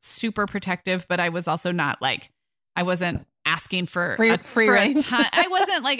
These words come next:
Speaker 1: asking for a ton more independence than I was really ready for. But I mean, my twelve-year-old has not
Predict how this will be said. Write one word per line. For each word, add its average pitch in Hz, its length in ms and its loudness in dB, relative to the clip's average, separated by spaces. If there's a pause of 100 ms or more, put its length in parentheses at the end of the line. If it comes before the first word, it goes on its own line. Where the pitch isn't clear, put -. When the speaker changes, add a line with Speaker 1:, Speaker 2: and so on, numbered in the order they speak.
Speaker 1:
asking 220 300 -2
for 208 120 -4
a 180 60 0
ton 196 280 -4
more 185 160 -4
independence 180 640 -6
than 170 140 -8
I 165 100 -6
was 156 220 -10
really 143 220 -10
ready 294 280 -2
for. 285 260 -4
But 240 180 -2 (500)
I 220 120 2
mean, 214 200 2
my 196 200 -2
twelve-year-old 247 640 -6
has 180 220 -8
not 175 460 -4